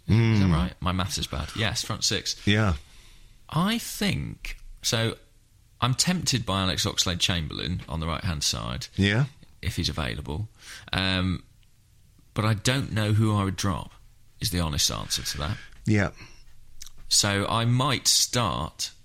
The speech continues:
Speaker 1: although I have my reservations with it, I might be inclined to start the way we have been starting, uh, but know that you've got that flexibility of dropping Ramsey back in
Speaker 2: Mm.
Speaker 1: if it isn't panning out.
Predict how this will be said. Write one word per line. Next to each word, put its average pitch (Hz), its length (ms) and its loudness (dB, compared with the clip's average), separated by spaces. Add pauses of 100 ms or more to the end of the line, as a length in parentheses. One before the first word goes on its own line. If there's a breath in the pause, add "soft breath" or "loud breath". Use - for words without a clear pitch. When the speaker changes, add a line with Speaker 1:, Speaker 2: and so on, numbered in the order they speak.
(200)
Speaker 1:
although 110 300 2
I 104 60 0
have 104 200 -2
my 95 100 2
reservations 90 720 0
with 67 120 -4
it, 73 200 -2
I 87 120 0
might 90 280 0
be 87 80 0
inclined 85 400 -2
to - 80 0
start 85 560 2 (520 loud breath)
the 80 80 -4
way 90 160 2
we 90 120 0
have 90 400 -2
been 80 200 -2
starting, 80 680 -2 (580 loud breath)
uh, 76 380 -2
but - 160 -4
know 82 200 0
that - 120 -6
you've - 120 -4
got - 160 -8
that - 180 -4
flexibility - 640 -2
of - 80 -6
dropping 71 640 -4
Ramsey 71 340 -4
back - 260 -6
in 65 280 -4 (180)
Speaker 2:
Mm. 113 260 8
Speaker 1:
if 82 80 6
it - 120 -2
isn't - 300 -2
panning 69 380 -4
out. 69 400 -6